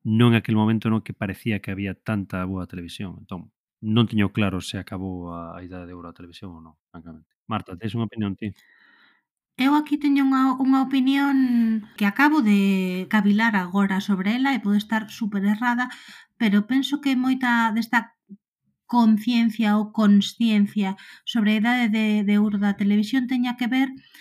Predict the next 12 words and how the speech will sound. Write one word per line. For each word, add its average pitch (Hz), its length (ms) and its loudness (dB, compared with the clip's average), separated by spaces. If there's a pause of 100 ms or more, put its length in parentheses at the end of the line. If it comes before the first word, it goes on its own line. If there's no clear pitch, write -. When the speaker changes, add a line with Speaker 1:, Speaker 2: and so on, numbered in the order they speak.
(240)
Speaker 2:
porque 208 240 0
foi 269 160 2
unha 262 160 6
ficción 269 960 -2
que 220 160 0
lle 214 80 0
gustaba 233 560 -2
a 220 160 0
un 220 160 -2
certo 220 400 -4
tipo 220 640 -2 (400)
de 196 560 2